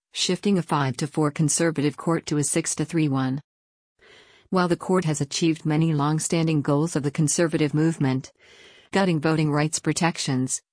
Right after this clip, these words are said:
overturning restrictions on money and politics, weakening the power of unions, overturning Roe has always been at the top of the rights wish list. This was exactly the situation Democrats feared when Barrett was confirmed to the court.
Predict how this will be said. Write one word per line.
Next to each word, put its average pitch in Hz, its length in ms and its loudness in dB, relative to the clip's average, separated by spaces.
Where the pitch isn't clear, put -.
overturning 196 640 2
restrictions 160 640 -2
on 139 180 2
money 147 300 2
and 135 100 0
politics, 151 720 -4
weakening 196 400 4
the 160 100 0
power 180 360 0
of 131 120 -2
unions, 135 580 -2
overturning 202 640 2
Roe 151 180 2
has 143 260 -2
always 170 380 2
been 147 160 0
at 147 120 -2
the 156 60 0
top 175 300 -2
of 156 80 0
the 143 100 -2
rights 147 380 -2
wish 147 240 0
list. 120 340 -4
This 196 240 0
was 175 140 4
exactly 165 460 0
the 143 100 -2
situation 156 720 0
Democrats 151 640 0
feared 156 300 0
when 143 100 0
Barrett 151 380 -2
was 143 140 -2
confirmed 156 480 0
to 156 100 -4
the 147 100 -4
court. 120 460 -4